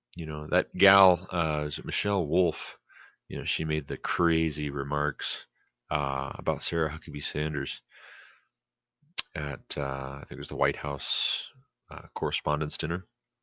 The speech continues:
And just, I mean, just awful, just being, I, I think, ugly and, and mean. And, uh, you know, she didn't get, uh,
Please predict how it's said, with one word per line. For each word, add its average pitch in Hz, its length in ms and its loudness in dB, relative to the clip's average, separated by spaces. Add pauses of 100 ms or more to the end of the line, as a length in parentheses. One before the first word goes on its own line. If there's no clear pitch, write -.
(1500)
And 92 840 8
just, 185 240 10 (300)
I - 20 0
mean, 123 180 2
just 139 220 2
awful, 95 400 6
just 127 200 2
being, 95 340 0 (1080)
I, - 260 -2
I 104 40 2
think, - 280 -10
ugly 98 440 2
and, 67 220 -6 (280)
and 69 160 -12
mean. 85 380 -4
And, 65 200 -10 (720)
uh, - 380 -12 (440)
you 80 120 -6
know, 69 100 -8
she 87 220 0
didn't 80 320 -6
get, - 400 -4 (720)
uh, - 220 -18